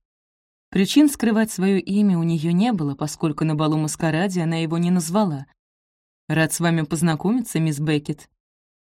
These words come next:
проговорил Бенедикт, не сводя глаз с дороги. "А меня зовут Бенедикт Бриджертон". Софи кивнула, хотя он и не смотрел на нее. Несколько минут прошло в молчании.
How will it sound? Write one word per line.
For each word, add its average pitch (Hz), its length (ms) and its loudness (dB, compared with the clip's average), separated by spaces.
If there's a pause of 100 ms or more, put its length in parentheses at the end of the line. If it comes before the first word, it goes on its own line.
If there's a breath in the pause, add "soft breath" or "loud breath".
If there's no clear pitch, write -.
(140)
проговорил 151 480 0
Бенедикт, 156 600 -2
не 147 80 -2
сводя 156 420 -2
глаз 151 280 -2
с 139 80 -8
дороги. 147 540 -2 (480)
"А 165 100 -2
меня 185 260 4
зовут 247 360 -2
Бенедикт 170 520 -2
Бриджертон". 147 880 -2 (480)
Софи 196 260 -2
кивнула, 190 600 0 (360 soft breath)
хотя 175 640 2
он 165 180 -2
и 160 40 0
не 160 100 0
смотрел 165 480 0
на 151 140 0
нее. 131 400 -8 (500)
Несколько 180 420 0
минут 165 440 0
прошло 170 380 -4
в 156 80 -2
молчании. 147 800 -6